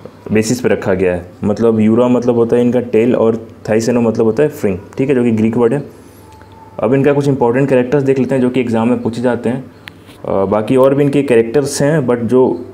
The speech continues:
mainly एग्जाम में पूछे जाते हैं वो हम देखेंगे। तो first जो है इनका ये ectognathous होते हैं, ठीक है। Ecto मतलब होता है,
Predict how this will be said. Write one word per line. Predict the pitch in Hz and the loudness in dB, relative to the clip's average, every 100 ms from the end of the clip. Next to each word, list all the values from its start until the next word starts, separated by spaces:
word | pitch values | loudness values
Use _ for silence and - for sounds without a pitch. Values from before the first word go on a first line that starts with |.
| - | -2
mainly | 117 120 127 | 0 2 2
एग्जाम | 143 123 | 2 2
में | 131 | 0
पूछे | 135 131 | 0 -2
जाते | 127 | 0
हैं | 127 | 2
वो | 123 | 2
हम | 123 | 2
देखेंगे। | 107 104 131 123 156 - - - - - | 0 0 0 -2 -4 -14 -20 -20 -12 -6
तो | |
first | 113 135 135 | -2 0 2
जो | 139 | 2
है | 139 135 | 2 2
इनका | 131 127 | 2 2
ये | 131 139 - - | 2 2 0 0
ectognathous | 113 117 139 120 107 104 107 | -2 0 0 2 0 0 -2
होते | 95 - | -4 -6
हैं, | 87 | -8
ठीक | 85 - | -8 -4
है। | 107 - - - - | -4 -4 -18 -16 -4
Ecto | 113 113 135 | -2 0 0
मतलब | 131 131 | 2 0
होता | 123 127 131 | 0 2 2
है, | 135 | 2